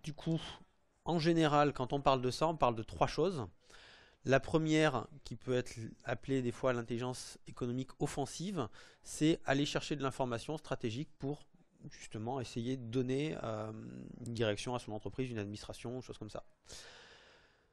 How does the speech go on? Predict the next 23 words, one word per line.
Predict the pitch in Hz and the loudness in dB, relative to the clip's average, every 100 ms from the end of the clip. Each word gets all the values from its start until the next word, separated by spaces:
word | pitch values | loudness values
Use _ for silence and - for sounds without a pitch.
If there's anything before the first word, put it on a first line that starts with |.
| _ _ _ - | _ _ _ 0
La | 127 | 2
deuxième, | 135 151 143 175 180 135 - - _ _ _ _ _ _ | 4 4 8 8 6 2 -2 -20 _ _ _ _ _ _
une | 143 139 | -2 0
intelligence | 135 139 139 135 | 0 0 0 -2
économique | 135 127 131 120 | -2 -2 -2 0
défensive, | 135 135 - 185 - | 0 0 -2 -6 -2
parce | - | -4
que | - | -2
si | 127 - 180 | -6 -4 -6
potentiellement | - 160 151 143 147 135 135 147 | -2 -2 0 0 2 2 2 0
je | 147 - | -2 -2
fais | 127 127 | -2 -2
du | 110 | -2
benchmarking | 110 104 117 104 117 127 | -4 -4 -6 -6 -6 -6
sur | - | -6
des | 107 | -8
concurrents, | 107 110 - 110 117 | -8 -8 -6 -4 -4
des | 110 | -4
choses | - 107 | -6 -8
comme | - 101 | -8 -6
ça, | 117 127 175 175 123 | 2 4 4 2 -2
euh, | 107 110 | -2 -2
je, | 110 | -6